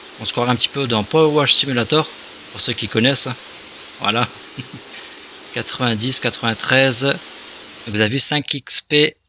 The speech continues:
et je crois que j'ai pris dix dollars si je dis pas de bêtises. Ça allait un petit peu trop vite, j'ai pas fait gaffe. Mais bon, chaque action ramène de l'argent et de l'expérience forcément. Donc là ça va être pareil, regardez bien.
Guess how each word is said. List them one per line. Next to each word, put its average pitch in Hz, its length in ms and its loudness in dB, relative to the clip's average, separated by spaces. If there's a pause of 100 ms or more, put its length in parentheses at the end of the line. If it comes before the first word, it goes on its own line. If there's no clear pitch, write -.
(120)
et 113 120 -4
je 101 120 0
crois 117 180 -6
que 107 60 -4
j'ai 104 80 0
pris - 160 -6
dix 107 140 0
dollars 110 320 2
si - 120 2
je 95 140 -2
dis 95 240 -4
pas 110 140 -4
de 101 40 -6
bêtises. 104 380 0 (400)
Ça - 120 -2
allait 107 80 0
un 104 40 0
petit - 120 2
peu 131 100 -2
trop 127 180 0
vite, 117 140 -2
j'ai 107 100 4
pas 107 140 -4
fait - 100 -2
gaffe. 123 220 4 (760)
Mais 113 60 -8
bon, 113 140 0
chaque 156 240 4
action 151 500 2 (180)
ramène 123 340 4
de 120 100 2
l'argent 120 500 2 (220)
et 117 120 -2
de 113 100 2
l'expérience 120 640 4
forcément. 113 420 2 (1000)
Donc - 100 -14
là 107 60 0
ça - 120 4
va 104 40 2
être 92 100 -8
pareil, 107 240 2
regardez 98 360 0
bien. 117 220 4